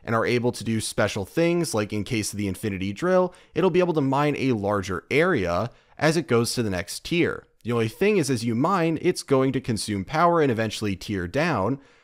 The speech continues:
So it also accepts biofuel, and if it has biofuel in it, it will utilize that biofuel instead of utilizing the power, so that you don't need to worry about it tiering down.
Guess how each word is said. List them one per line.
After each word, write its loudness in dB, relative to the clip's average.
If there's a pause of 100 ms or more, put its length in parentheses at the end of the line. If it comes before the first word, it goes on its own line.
So 6
it 4
also 2
accepts -2
biofuel, 0 (220)
and 0
if 2
it 4
has 4
biofuel 2
in 2
it, 0
it 0
will 2
utilize 2
that 2
biofuel 0 (180)
instead 0
of 0
utilizing 0
the -6
power, 2 (200)
so -4
that 2
you 0
don't 0
need 0
to 2
worry 2
about 2
it -6
tiering -6
down. -4